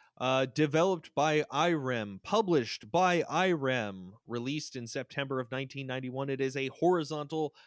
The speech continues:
scrolling shooter, and, uh, Entertainment Weekly picked the game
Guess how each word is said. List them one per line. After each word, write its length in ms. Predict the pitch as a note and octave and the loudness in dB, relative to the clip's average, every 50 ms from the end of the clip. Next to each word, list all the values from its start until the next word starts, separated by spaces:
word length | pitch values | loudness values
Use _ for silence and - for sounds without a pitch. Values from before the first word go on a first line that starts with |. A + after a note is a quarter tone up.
| _ _ _ _ | _ _ _ _
scrolling 720 | - - - - - F#3 E3+ F3 E3+ E3 D#3+ D#3+ D#3 D3 C3+ | -10 -8 -8 -4 0 4 4 4 4 2 0 -2 -4 -4 -4
shooter, 640 | - - - - F#3 F#3 F3+ G#3 A3+ B3 B3+ A#3+ _ _ _ _ _ - _ _ - | -6 -6 -4 -4 -4 -4 -4 -4 -6 -6 -8 -12 _ _ _ _ _ -20 _ _ -4
and, 540 | C#3+ D#3 D#3+ E3 E3 E3 E3 E3 D#3+ D#3 E3 | -2 0 0 0 0 0 -2 -2 -2 -2 0
uh, 280 | D#3+ D#3+ D#3+ D#3+ D#3+ - | 2 2 2 2 0 2
Entertainment 680 | C#3+ E3 G3 C4 D4 C4+ - G#3+ A#3+ B3+ C4 C#4 B3+ F3+ | 0 0 0 0 -2 -4 -6 -6 -6 -4 -6 -6 -8 -8
Weekly 500 | B2+ B2+ D#3+ A3+ - _ A#3 G#3+ F3+ E3+ | -6 -6 -6 -6 -6 _ -8 -6 -6 -8
picked 400 | E3+ _ - G3 - - _ - _ _ _ _ _ | -10 _ -6 -6 -6 -6 _ -20 _ _ _ _ _
the 120 | D#3 D#3 E3+ | -6 -6 -4
game 440 | D#3 D#3+ D#3+ D#3+ D#3+ E3 E3 F3 | -4 -4 -4 -4 -4 -4 -6 -8